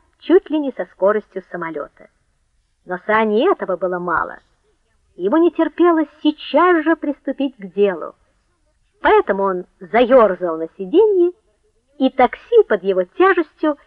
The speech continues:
едва не село на брюхо. «Осторожней!» испугался шофер. «Порвешь наволочку!» Потом, успокоившись, сказал:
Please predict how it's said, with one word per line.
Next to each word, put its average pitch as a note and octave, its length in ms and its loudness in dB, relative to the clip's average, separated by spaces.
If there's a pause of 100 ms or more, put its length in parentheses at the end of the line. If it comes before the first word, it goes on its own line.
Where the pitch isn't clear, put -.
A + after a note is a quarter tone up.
(140)
едва G#3 380 0
не G#3 200 -6
село F#3+ 220 -4
на F#3 160 -8
брюхо. D#3+ 460 -12 (680)
«Осторожней!» C#4 1000 2 (280)
испугался G3 560 -4
шофер. F3 460 -10 (680)
«Порвешь G#3+ 440 4
наволочку!» C#4+ 760 0 (840)
Потом, G3 300 -2
успокоившись, G3 760 -2
сказал: F#3+ 480 -6